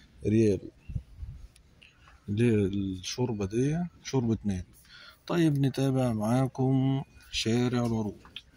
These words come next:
في هنا خليط البيتي كروكر، خليط البيتي كروكر منتجات رمضانية، نازل عليه عرض من تلتاشر ريال خمسة وتسعين هللة لتسعة ونص،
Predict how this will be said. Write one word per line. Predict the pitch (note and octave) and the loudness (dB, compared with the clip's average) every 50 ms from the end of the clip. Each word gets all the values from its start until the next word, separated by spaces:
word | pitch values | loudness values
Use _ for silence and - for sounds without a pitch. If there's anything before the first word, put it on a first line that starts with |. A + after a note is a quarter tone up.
| - - - - - - - - - - - - _ _ - _ _ _ - _ - - _ _ _ - - | -18 -18 -18 -18 -20 -20 -20 -20 -20 -20 -20 -20 _ _ -20 _ _ _ -20 _ -20 -20 _ _ _ -20 -12
في | - - D3 C3+ C3 A#2+ B2+ | 0 4 4 6 6 6 4
هنا | C3+ C#3 C#3+ D3 D3 D3+ D3+ D3+ D#3 - - - - - - - - - - - - - - - - | 4 6 6 6 4 4 2 0 -2 -4 -8 -14 -12 -6 -2 0 2 2 0 0 -2 -8 -14 -16 -18
خليط | - - A2 G#2 G#2+ A#2+ C3 C3+ C3+ C3+ B2 - - - - | -10 -4 -4 0 2 4 6 6 6 6 4 0 -10 -10 -4
البيتي | A2+ A2 G#2+ G2+ G2 A#2+ B2+ B2 - C3+ C3+ C3 C3 - - | -2 0 0 0 2 2 0 2 2 2 4 4 4 2 0
كروكر، | - B2 C3 A#2 - - F#2 F2 - - - - - _ | 0 0 0 0 0 -2 -4 -4 -6 -10 -18 -20 -20 _
خليط | - - - G#2+ A#2 - | -20 -14 -12 -8 -4 -2
البيتي | A2+ G#2 G#2 A#2+ B2+ A#2 | -2 0 0 0 0 0
كروكر | G#2+ - - A2+ C3 - - D3 C#3+ C#3+ C#3 C3+ B2 A2+ | -2 -2 -2 -4 -4 -2 -2 -2 -2 -2 -2 -4 -4 0
منتجات | A2+ A2+ A2+ A2+ A2+ A2 G#2+ - - G#2 G#2 A#2+ B2 - - | 2 2 4 4 4 2 2 0 -2 -4 -2 -2 -4 -4 -2
رمضانية، | A2 G#2 G#2 G2+ F#2+ G2+ G#2+ A#2 C3+ C#3+ D3+ D3+ D3+ D3+ D3+ D3+ D3 | -2 -2 -2 -2 0 0 0 0 2 2 0 0 0 0 0 0 0
نازل | C#3+ C#3 C#3 C3 B2+ A#2 | 0 0 0 0 0 0
عليه | A2 A2 A#2 A#2 | -2 -2 -4 -4
عرض | A2+ A#2 A#2+ A#2 A2+ G#2+ A2 | -4 -4 -4 -4 -4 -4 -2
من | G#2+ A2+ A#2+ A#2+ A#2 A#2+ - - - - - - - - - - _ - | 0 2 4 4 2 2 -2 -10 -20 -20 -20 -20 -20 -20 -20 -20 _ -6
تلتاشر | - - A2 - - A#2+ - - A#2 A2+ | -4 -4 -2 -2 -2 -4 -2 -2 0 0
ريال | A#2+ A#2 - | 0 -2 -2
خمسة | - A2+ A#2+ A#2+ A2+ - - A2+ A2 | -2 -2 -2 -2 -2 -2 -2 -2 0
وتسعين | G#2+ G#2+ G#2+ G#2 G#2 F#2+ - - - - G2+ A2+ B2+ C3 A#2+ | 0 2 0 -2 -4 -6 -8 -8 -8 -8 -2 0 0 2 2
هللة | B2+ B2+ C3 B2+ A#2+ A2+ | 0 0 -2 0 -2 -2
لتسعة | G#2+ G2+ - - B2+ A2+ - G#2+ G#2 G#2 | -2 -2 -4 -6 -8 -6 -6 -4 -4 -4
ونص، | G2+ G#2 A2+ C3 C#3+ - - - - - - | -2 -2 -2 -2 -2 -4 -6 -8 -10 -12 -14